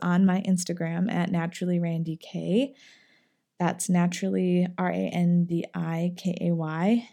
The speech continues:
And in fact, I've got my Peru highlights up right now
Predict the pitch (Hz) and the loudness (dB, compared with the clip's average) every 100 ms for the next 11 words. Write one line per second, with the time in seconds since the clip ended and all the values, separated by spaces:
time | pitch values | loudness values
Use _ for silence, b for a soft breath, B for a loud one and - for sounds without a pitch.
0 | - 196 190 190 190 190 190 - 185 180 | 2 4 4 4 2 2 0 -2 -2 0
1 | 180 175 190 175 170 165 165 170 b b | 0 0 2 2 2 -2 -4 -4 b b
2 | _ _ _ _ _ - 202 196 196 196 | _ _ _ _ _ -2 0 4 6 4
3 | 170 170 165 165 175 - - - 175 - | 4 0 0 -4 -4 -6 -2 -4 -2 0
4 | 180 180 165 170 208 | 2 2 2 4 2